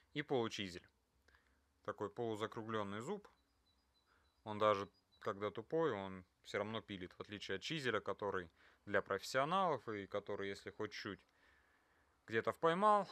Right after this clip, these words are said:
какой-то абразивчик, он начинает сразу же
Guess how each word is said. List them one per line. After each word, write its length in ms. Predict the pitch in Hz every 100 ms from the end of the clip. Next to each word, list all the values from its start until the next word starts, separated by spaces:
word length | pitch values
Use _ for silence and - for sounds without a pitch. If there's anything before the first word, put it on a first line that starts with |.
| -
какой-то 360 | 156 160 151 139
абразивчик, 600 | 139 143 147 127 - 123
он 100 | 127
начинает 540 | 107 107 110 113 101
сразу 340 | 110 110 101
же 180 | 92 98